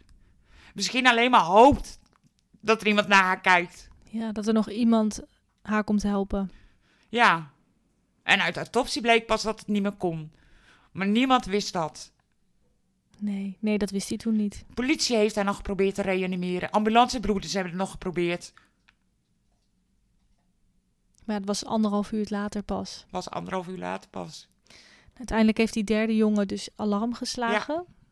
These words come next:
Speaker 2: Ehm, en toen ging het heel snel. Toen kwamen de hulpdiensten ter plaatse en toen werden jullie op een gegeven moment, eh, nee, jullie werden niet ingelicht.
Speaker 1: Wij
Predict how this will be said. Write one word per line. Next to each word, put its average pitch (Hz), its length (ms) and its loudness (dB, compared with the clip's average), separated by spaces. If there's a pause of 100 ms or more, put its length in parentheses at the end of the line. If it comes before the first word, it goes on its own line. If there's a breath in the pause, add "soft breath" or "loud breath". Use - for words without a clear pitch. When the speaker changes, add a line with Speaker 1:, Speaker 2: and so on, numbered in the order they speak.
(1200 loud breath)
Speaker 2:
Ehm, 202 920 -2 (120)
en 214 160 0
toen 247 220 0
ging 247 160 2
het 220 100 0
heel 220 140 2
snel. 180 380 -2
Toen 202 140 -8
kwamen 208 200 2
de 202 60 4
hulpdiensten 226 540 2
ter 226 120 0
plaatse 214 360 0
en 214 60 -4
toen 202 120 -8
werden 196 180 0
jullie 226 440 2
op - 200 -4
een - 60 6
gegeven 233 300 0
moment, 220 340 0 (280)
eh, 208 320 -4
nee, 247 180 2
jullie 226 180 6
werden 226 180 6
niet 302 100 -4
ingelicht. 277 280 2
Speaker 1:
Wij 208 80 8